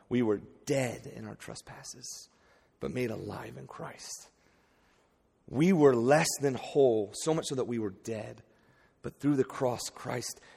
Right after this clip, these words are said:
has made us whole again. He's made us alive. That's not something we could have ever done.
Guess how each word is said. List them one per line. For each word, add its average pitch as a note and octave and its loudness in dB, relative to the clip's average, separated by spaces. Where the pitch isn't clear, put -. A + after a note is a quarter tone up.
has G#2 -12
made A2+ 0
us G#2+ -6
whole B2+ -4
again. - -10
He's A#2 -12
made A2+ -6
us - -12
alive. - -12
That's D3 0
not C#3 -2
something C3 -4
we A#2 -2
could A2 -6
have G#2 0
ever A2+ -2
done. G2+ -8